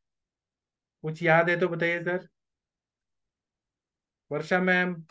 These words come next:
मनीषा मैम, कुछ बोलिए आप लोग। गंगवार सर आपके पास आते हैं क्या पेशेंट हिकअप्स के?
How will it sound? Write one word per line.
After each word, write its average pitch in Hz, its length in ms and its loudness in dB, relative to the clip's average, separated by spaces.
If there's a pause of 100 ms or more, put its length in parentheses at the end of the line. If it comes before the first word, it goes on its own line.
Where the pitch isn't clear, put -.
(200)
मनीषा 160 340 -2
मैम, 180 180 -2
कुछ 180 160 -4
बोलिए 165 300 0
आप 165 180 0
लोग। 165 300 -4 (3250)
गंगवार 160 400 2
सर 175 180 0
आपके 170 220 0
पास 175 220 -2
आते 170 180 -2
हैं 190 100 0
क्या 185 100 -4
पेशेंट 143 440 -8 (400)
हिकअप्स 160 360 -4
के? 127 280 -6